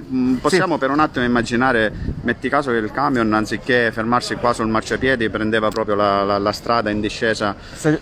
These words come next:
Speaker 1: che cosa
Speaker 2: no,
Speaker 1: poteva
Speaker 2: certo,
Speaker 1: accadere?
Speaker 2: perché, <laughs> eh,
Speaker 1: Cioè
Speaker 2: non riusciamo a immaginare cosa sarebbe successo,
Speaker 1: Anche
Speaker 2: francamente.
Speaker 1: perché avrebbe preso abbastanza velocità,
Speaker 2: Certo, avrebbe
Speaker 1: eh.
Speaker 2: preso velocità essendo in discesa,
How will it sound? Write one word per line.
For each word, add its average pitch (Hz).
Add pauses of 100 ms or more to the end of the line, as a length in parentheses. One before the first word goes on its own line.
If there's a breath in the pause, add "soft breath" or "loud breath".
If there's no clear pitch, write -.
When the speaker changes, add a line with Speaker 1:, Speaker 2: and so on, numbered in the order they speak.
Speaker 1:
che 120
cosa 120
Speaker 2:
no, -
Speaker 1:
poteva 101
Speaker 2:
certo, 107
Speaker 1:
accadere? 107
Speaker 2:
perché, 160
<laughs> - (140)
eh, 170
Speaker 1:
Cioè 131
Speaker 2:
non 226
riusciamo 226
a 220
immaginare 208
cosa 180
sarebbe 151
successo, 131
Speaker 1:
Anche 117 (260)
Speaker 2:
francamente. 120
Speaker 1:
perché 120
avrebbe 113
preso 113
abbastanza 107
velocità, 107
Speaker 2:
Certo, 135
avrebbe 139
Speaker 1:
eh. 185
Speaker 2:
preso 180
velocità 180
essendo 170
in 170
discesa, 180